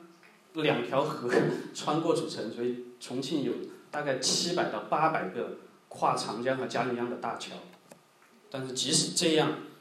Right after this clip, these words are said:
仍然是这个世界上最堵的城市之一，号称 the most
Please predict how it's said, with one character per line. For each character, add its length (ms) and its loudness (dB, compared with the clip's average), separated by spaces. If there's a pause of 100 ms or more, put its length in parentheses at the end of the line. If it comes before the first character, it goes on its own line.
(360)
仍 220 2
然 200 6
是 240 4
这 160 2
个 100 2
世 180 2
界 120 2
上 240 -2 (100)
最 280 0
堵 200 -6
的 80 -6
城 200 -8
市 140 -2
之 180 -2
一， 320 -8 (1500)
号 200 4
称 400 -2
the 120 2
most 640 4